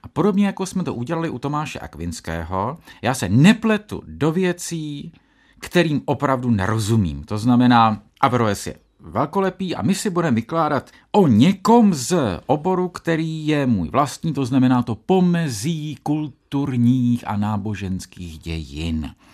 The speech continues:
A ten někdo se nazývá Abu Bacer, neboli Ibn Tufail, a s ním pojedeme do Granady.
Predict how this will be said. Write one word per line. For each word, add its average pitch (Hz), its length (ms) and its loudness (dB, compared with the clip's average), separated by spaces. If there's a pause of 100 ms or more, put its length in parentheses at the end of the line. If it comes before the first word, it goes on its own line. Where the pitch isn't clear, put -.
(420)
A 101 60 -6
ten 98 340 -2
někdo 196 720 0 (340)
se - 220 -4
nazývá 95 800 -2 (300)
Abu 123 320 2
Bacer, 156 840 -2 (680)
neboli 95 520 -4
Ibn 110 320 2
Tufail, 110 800 -4 (340)
a 135 140 2
s - 200 -2
ním 185 400 6
pojedeme 135 440 4
do 123 120 6
Granady. 87 1200 -2